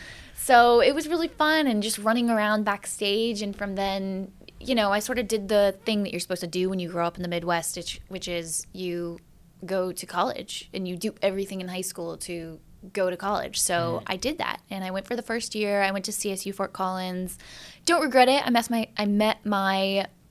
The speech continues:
Speaker 1: best friend in the world there. Um, but then I was like, "You know, I really want to move to New York and go to acting school." And so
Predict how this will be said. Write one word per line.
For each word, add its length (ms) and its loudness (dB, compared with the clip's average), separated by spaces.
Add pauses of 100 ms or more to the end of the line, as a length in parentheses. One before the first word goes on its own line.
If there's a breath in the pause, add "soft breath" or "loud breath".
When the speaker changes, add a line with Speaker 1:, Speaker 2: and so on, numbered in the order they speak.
(120)
Speaker 1:
best 420 2
friend 240 -2
in 80 0
the 60 -2
world 320 0
there. 400 2 (580 loud breath)
Um, 680 -4
but 160 -10
then 140 -6
I 80 -4
was 140 -4
like, 280 -8
"You 60 -6
know, 80 -4
I 80 -4
really 420 -4
want 220 -6
to 420 -6 (340)
move 240 -6
to 120 -10
New 100 -6
York 220 -8
and 260 -10
go 80 -8
to 80 -10
acting 380 -6
school." 340 -12 (480)
And 380 -8
so 560 -4